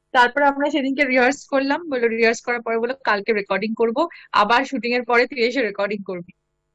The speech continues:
তো যেরকম হয় আর কি, মানে, it, মানে, it all, মানে, it all happened so suddenly যে আমি কিছু বুঝতেই পারলাম না কখন গানটা record হয়ে গেল।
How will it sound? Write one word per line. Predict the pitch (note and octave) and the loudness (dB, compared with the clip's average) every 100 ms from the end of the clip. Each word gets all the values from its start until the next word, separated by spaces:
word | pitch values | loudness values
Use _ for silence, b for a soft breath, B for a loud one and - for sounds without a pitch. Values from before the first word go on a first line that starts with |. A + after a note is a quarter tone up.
| _ _ _ | _ _ _
তো | C#4+ | -4
যেরকম | A#3+ D#4+ D#4+ G4 F4+ | 0 0 0 -2 2
হয় | F4 D4+ | 4 4
আর | E4+ E4 | 4 0
কি, | E4 | -2
মানে, | E4+ E4 | -6 -8
it, | - | -10
মানে, | D#4 C4+ | -14 -14
it | C4+ _ - B3 | -16 _ -2 2
all, | C4 D4 D4 | 4 2 -2
মানে, | D4 D4+ | -4 -4
it | C#4+ C#4+ | -4 0
all | D4+ | 0
happened | C#4 G#3+ - C#4+ - | 2 -2 0 -4 -2
so | F4+ - | -2 0
suddenly | G#3+ C4 D#4 D4 | 0 -2 -4 -4
যে | B3+ | -2
আমি | B3 B3+ | -2 -2
কিছু | C4+ D4+ | -8 -10
বুঝতেই | A#3+ A3+ - C#4 | -10 -12 -4 -2
পারলাম | D#4+ C4+ C4+ C#4 | 0 0 0 -2
না | D4 | -2
কখন | A#3 A3 C#4 | -4 -4 -2
গানটা | G#3+ G3+ A3+ | 0 0 -2
record | G3 F3+ F#3+ | -4 -4 -4
হয়ে | G3+ F3+ | -4 -6
গেল। | - | -8